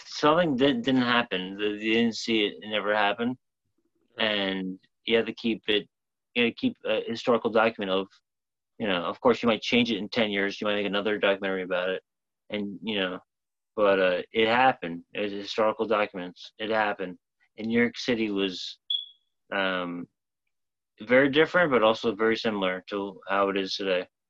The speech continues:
Um, and I think in the next ten years, it's gonna get,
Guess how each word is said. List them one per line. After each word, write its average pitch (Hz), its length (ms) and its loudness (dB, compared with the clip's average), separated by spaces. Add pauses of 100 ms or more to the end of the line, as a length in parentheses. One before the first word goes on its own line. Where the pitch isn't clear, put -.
(500)
Um, 92 540 -4 (260)
and 110 180 2
I 110 120 2
think 107 360 -2
in 107 140 -6
the 104 100 -2
next 113 300 0
ten 107 200 0
years, 95 580 0
it's 101 160 -6
gonna 107 160 -4
get, 101 180 0